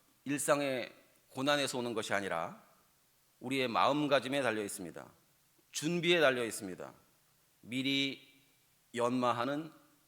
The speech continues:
준비된 자세, 경륜을 가진 확고한 생각, 경전을 가까이 하는 생활 속에서 걱정 없는 삶을 실현할 수 있기를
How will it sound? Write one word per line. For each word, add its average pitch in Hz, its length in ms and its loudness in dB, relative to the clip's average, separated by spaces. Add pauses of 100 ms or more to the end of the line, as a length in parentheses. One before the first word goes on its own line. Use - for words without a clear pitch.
(120)
준비된 147 500 0
자세, 90 380 -6 (1300)
경륜을 147 520 2
가진 160 460 0 (580)
확고한 185 420 4
생각, 117 400 -4 (1000)
경전을 147 520 2
가까이 120 360 2
하는 110 260 0
생활 135 280 -2
속에서 139 680 2 (540)
걱정 139 420 0
없는 127 380 0
삶을 143 540 -2 (600)
실현할 135 500 0
수 117 540 -6
있기를 113 560 -8